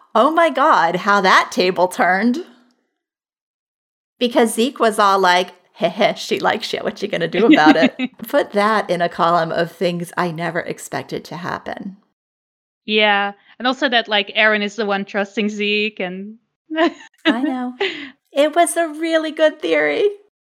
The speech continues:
Speaker 2: Oh.
Speaker 1: I, I will say his complete disdain for Zeke has been really hard for me to see. I,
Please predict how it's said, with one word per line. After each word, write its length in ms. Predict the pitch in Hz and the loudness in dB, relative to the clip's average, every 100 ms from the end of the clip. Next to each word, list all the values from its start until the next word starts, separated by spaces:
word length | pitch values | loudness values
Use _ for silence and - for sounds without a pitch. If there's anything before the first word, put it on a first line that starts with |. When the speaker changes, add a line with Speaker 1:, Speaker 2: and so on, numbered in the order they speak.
| _ _ - | _ _ 0
Speaker 2:
Oh. 480 | 339 339 320 311 302 | 2 4 2 -2 0
Speaker 1:
I, 200 | 359 370 - | 0 0 -2
I 120 | 277 | -2
will 200 | 254 254 | 0 -2
say 360 | - 220 196 190 | -2 0 0 -4
his 640 | 185 220 277 294 254 - - | -10 -4 -2 -2 -4 -10 -10
complete 640 | - 190 190 220 233 220 | -8 -8 -8 -6 -4 -4
disdain 540 | 196 180 - 175 185 226 | -8 -8 -8 -8 -6 -8
for 180 | 285 277 | -8 -10
Zeke 380 | - 294 285 | -10 -10 -10
has 240 | - 175 - | -10 -12 -10
been 360 | 180 170 170 175 | -10 -10 -10 -6
really 340 | 180 165 160 | -6 -6 -10
hard 260 | 160 147 - | -8 -8 -8
for 160 | - | -14
me 140 | 233 - | -12 -12
to 100 | 120 | -12
see. 280 | - 139 - | -10 -8 -4
I, 240 | 233 254 | -6 -6